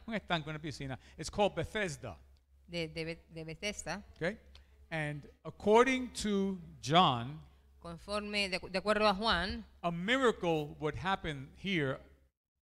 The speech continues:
Speaker 1: every so often.
Speaker 2: un mili-, un milagro pasaría aquí ca-, de vez en cuando.
Speaker 1: An angel, the Bible says here, would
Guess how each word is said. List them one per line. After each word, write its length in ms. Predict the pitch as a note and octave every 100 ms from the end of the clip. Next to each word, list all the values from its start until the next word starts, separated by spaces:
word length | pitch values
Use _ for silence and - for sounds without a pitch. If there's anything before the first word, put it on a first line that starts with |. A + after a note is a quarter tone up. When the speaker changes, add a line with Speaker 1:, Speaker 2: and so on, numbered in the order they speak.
| _
Speaker 1:
every 240 | F#3+ E3+ F#3
so 240 | F3 D#3+
often. 300 | D#3+ - A#2+ - -
Speaker 2:
un 240 | D4+ E4+
mili-, 340 | D#4+ C4 C4+ -
un 120 | D4
milagro 340 | D#4 C#4 D4
pasaría 460 | C#4 B3 A3+ A3+ B3
aquí 220 | - B3
ca-, 120 | A3+ G#3
de 200 | G3 G3
vez 200 | G#3 A3
en 100 | G#3+
cuando. 400 | F3+ D3 C#3+ D3 -
Speaker 1:
An 220 | E3+ D#3+ -
angel, 640 | G3+ A#3 F#3+ D3 C#3 A#2+
the 60 | A#2+
Bible 280 | A#2+ C3+ E3+
says 260 | - G3+ -
here, 220 | G#3+ D#3+ - -
would 240 | D3 D#3